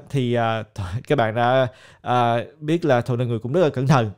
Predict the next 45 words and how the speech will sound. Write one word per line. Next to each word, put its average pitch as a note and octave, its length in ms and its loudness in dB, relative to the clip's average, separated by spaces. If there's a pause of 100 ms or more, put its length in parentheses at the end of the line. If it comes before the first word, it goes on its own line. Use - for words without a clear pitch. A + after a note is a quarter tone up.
nhưng C#3+ 280 2
mà A#2 220 0
Thuận A#2 260 -8
cũng C3 180 -4
gần C3 240 0
như B2+ 140 -2
là A#2+ 140 0
bị A2+ 160 -4
gạt A2 220 -2
một A2 140 -6
lần. B2 200 2 (360)
Nhưng D3+ 180 -2
mà C3 80 0
cũng C#3 180 -4
may C#3+ 260 2 (280)
là B2 160 -2
cuối D#3+ 160 2
cùng C3 180 2
không C#3 220 -4
bị C3 100 0
gạt, A2+ 340 0
đó C3 160 -2
chính D#3 240 -6
là A#2 260 0
một G#2+ 200 -8
cái C3 120 -4
sự B2+ 160 -4
kiện A2 260 -10
không E3+ 160 -2
liên E3+ 180 2
quan D3 240 2 (260)
đến C#3 280 0
crypto, D3 320 2 (360)
nhưng C#3 160 -2
mà B2+ 100 0
cũng C3+ 400 -8 (120)
có D#3+ 480 0
cái D3+ 120 -4
sự A#2 160 -2
liên C3 220 2
quan A#2+ 400 2
về A2+ 280 0
những A2+ 260 -8
cái D3 200 0
mà A#2 340 -2